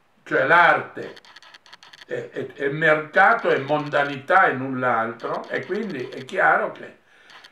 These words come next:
anche sotto questa, in quest'ottica, eh, si capisce le banalità presentate dalla Mammì sull'Espresso.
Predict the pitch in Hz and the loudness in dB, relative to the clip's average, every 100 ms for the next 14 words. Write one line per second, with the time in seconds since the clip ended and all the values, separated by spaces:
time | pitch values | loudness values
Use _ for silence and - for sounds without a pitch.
0 | - - 165 185 170 - - - 156 - | -10 0 0 0 -2 -4 -6 -4 -2 -2
1 | 156 - 165 - 156 - 143 143 143 170 | -4 0 0 2 0 0 -4 -8 -4 -4
2 | - - - - 196 196 - - - - | 0 0 0 0 -12 -2 2 2 0 -14
3 | - - - - 147 143 - - - 208 | -20 -20 -20 -14 -6 -4 -4 -8 -8 -6
4 | - 220 214 190 175 165 - 202 220 - | 2 2 2 -2 -6 -6 0 0 0 -6
5 | - _ - - _ _ - 160 175 165 | -20 _ -20 -20 _ _ -8 0 2 2
6 | 135 165 170 165 175 170 - 160 180 - | 2 2 4 2 2 -4 2 4 4 2
7 | - - - 160 151 143 165 165 - 151 | -6 -20 -10 -4 -4 -2 -4 -4 0 2
8 | 131 127 - 160 180 - _ _ _ _ | 2 0 -4 -4 -6 -10 _ _ _ _
9 | _ - 147 147 147 143 160 165 170 151 | _ -4 0 2 2 0 0 -2 -4 -4
10 | 147 151 - _ _ _ _ _ _ _ | -4 -6 -10 _ _ _ _ _ _ _
11 | _ _ _ - 120 - 151 147 117 - | _ _ _ -12 -12 -8 -4 -2 -4 -10
12 | - | -18